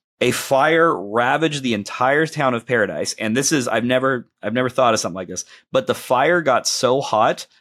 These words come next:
that it burned the asphalt on the roads. You guys realize how ho-, how hot it needs to be for the road to burn? <laughs> Like, that's how bad the fire was. Right? You couldn't even drive through the road. People's tires were popping as they were driving.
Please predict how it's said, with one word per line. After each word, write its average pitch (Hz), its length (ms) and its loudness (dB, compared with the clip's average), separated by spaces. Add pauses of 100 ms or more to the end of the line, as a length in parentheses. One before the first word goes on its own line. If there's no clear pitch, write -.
that 120 160 0
it 101 240 -6
burned 139 480 2
the 117 280 -2
asphalt 120 640 0
on 104 200 0
the 95 80 -4
roads. - 800 -12
You 147 80 2
guys 120 140 0
realize 127 340 2
how 107 240 0
ho-, - 340 -6
how 120 240 -2
hot 110 220 0
it 117 80 -6
needs 123 160 -4
to 120 80 -10
be 131 120 0
for 131 140 -2
the 110 120 2
road 101 640 0
to 160 100 0
burn? 147 580 0
<laughs> - 40 -20 (240)
Like, 208 380 -2
that's - 240 -2
how 190 120 0
bad 165 220 -2
the 165 80 -2
fire 120 340 -2
was. - 300 -10 (420)
Right? 113 120 2
You 135 120 0
couldn't 160 200 0
even 143 140 2
drive 127 300 0
through 135 100 -4
the 110 60 0
road. 107 260 2
People's 135 280 -2
tires 127 440 0
were 107 120 -2
popping 98 420 -4
as 101 140 -2
they 104 80 -2
were 95 100 -4
driving. 90 460 -12